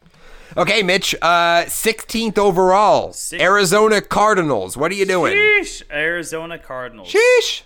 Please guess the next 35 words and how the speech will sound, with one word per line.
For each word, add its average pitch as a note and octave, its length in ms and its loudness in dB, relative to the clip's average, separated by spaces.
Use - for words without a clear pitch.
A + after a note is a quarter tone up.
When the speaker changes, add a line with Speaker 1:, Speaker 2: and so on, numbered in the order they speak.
Speaker 2:
Sheesh. G4 1300 -4
Uh, G2 140 -20
that's, - 220 -10
that's A4+ 340 4
my, E4+ 100 -2
Speaker 1:
Sheesh. C#4+ 180 -8
Speaker 2:
that's - 220 -20
my, A#2 140 -10
one A#2+ 160 -18
of A2+ 40 -20
my G#2+ 100 -16
favorite, F#2 380 -18
uh, F2 140 -16
Speaker 1:
<laughs> - 1400 -6
Mitch, G#3 280 0
we're G#3+ 180 2
so G#3 300 0
old D#3 240 4
and C3 100 -2
out A#2+ 160 0
of A2+ 80 -8
date. B2 160 0
Speaker 2:
I - 20 -2
Speaker 1:
We D3 160 -4
can't D3 260 -2
even, G#2 260 -6
can F3+ 200 -2
we A3+ 160 -4
even F#3+ 240 -4
do A#2+ 200 -6
that? C#3 340 -2
Like, A#2+ 120 -4
are A#2+ 100 -2
we D#3 100 -2
allowed? A#2+ 600 0